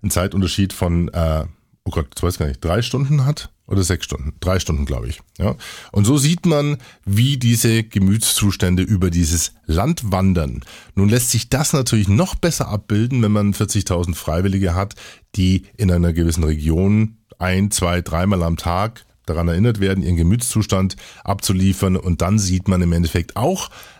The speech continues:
ähm, visualisiert, wie die Stimmung auf dieser Karte ist.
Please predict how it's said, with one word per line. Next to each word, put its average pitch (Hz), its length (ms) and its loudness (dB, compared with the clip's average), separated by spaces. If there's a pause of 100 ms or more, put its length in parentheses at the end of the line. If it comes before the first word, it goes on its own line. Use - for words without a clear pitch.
(240)
ähm, 90 340 2
visualisiert, 113 1000 2 (220)
wie 82 300 0
die 135 180 2
Stimmung 95 600 0 (280)
auf 87 220 -2
dieser 78 240 0
Karte 98 380 -4
ist. - 260 -10